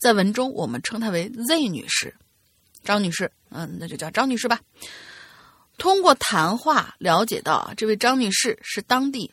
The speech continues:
某高校的英语老师，离异，想买一套离自己工作单位近一点的一居室的小房子。于是小 T 就带着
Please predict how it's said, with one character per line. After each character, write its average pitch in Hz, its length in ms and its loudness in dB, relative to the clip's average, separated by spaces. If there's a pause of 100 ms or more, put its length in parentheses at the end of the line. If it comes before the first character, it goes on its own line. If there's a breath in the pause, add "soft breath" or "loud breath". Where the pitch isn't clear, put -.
某 170 220 -4
高 254 220 2
校 - 140 -2
的 - 80 -12
英 254 180 0
语 226 60 0
老 214 120 -2
师， 226 300 -6 (140)
离 165 160 -8
异， 226 200 -6 (160)
想 180 200 -2
买 175 200 2
一 123 120 -10
套 180 200 -2
离 180 200 -4
自 240 240 -4
己 - 120 -6
工 214 160 -6
作 233 80 -2
单 226 160 0
位 233 120 0
近 311 200 0
一 247 60 2
点 175 160 -8
的 127 160 -10
一 247 200 0
居 277 220 -2
室 - 200 -4
的 185 60 -10
小 - 140 -6
房 - 280 -12
子。 220 120 -6 (1120 loud breath)
于 254 100 2
是 262 240 4 (140)
小 - 160 4
T 262 240 0
就 185 140 -2 (100)
带 214 320 6
着 139 320 0